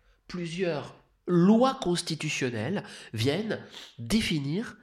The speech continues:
la nature du régime. Alors, l'adoption de ces lois constitutionnelles va se faire assez difficilement. Il a fallu près de cinq ans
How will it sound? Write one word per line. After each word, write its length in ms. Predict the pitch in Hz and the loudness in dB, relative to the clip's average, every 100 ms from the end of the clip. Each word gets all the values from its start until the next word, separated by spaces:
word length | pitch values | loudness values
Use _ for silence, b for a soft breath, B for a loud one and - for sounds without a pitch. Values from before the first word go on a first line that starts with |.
| b - | b -4
la 140 | 123 | 0
nature 320 | 123 127 147 | 0 0 -6
du 80 | 139 | -6
régime. 320 | 120 113 110 - _ _ _ _ _ _ _ _ _ _ _ _ _ _ _ _ _ _ - - | -8 -8 -10 -16 _ _ _ _ _ _ _ _ _ _ _ _ _ _ _ _ _ _ -12 -2
Alors, 300 | 143 117 B B B | -2 -2 B B B
l'adoption 640 | 123 127 151 - 240 226 147 | -4 -2 -2 -2 -2 -2 -2
de 580 | 123 131 107 - - - _ | -2 -2 -2 -6 -16 -20 _
ces 240 | - 127 | -2 0
lois 340 | 120 147 156 143 | 2 4 2 2
constitutionnelles 880 | 135 117 117 127 123 170 233 247 - - _ B B B B - | -4 -4 -6 -6 -2 0 0 -2 -6 -12 _ B B B B -6
va 140 | 139 | -4
se 120 | - | -2
faire 340 | 131 208 220 208 - - _ | -2 0 -2 -4 -10 -20 _
assez 320 | - - 277 | 0 2 0
difficilement. 640 | 226 165 151 - 131 113 107 - _ _ _ _ B B B | -2 -4 -4 -6 -8 -10 -12 -14 _ _ _ _ B B B
Il 140 | 165 170 | -2 -2
a 40 | |
fallu 500 | - 170 240 254 B B B | 0 -2 -2 -4 B B B
près 220 | - 214 - | 0 2 4
de 140 | 180 | 4
cinq 500 | - - 233 220 - | 4 6 4 4 2
ans 220 | 165 139 | 0 -2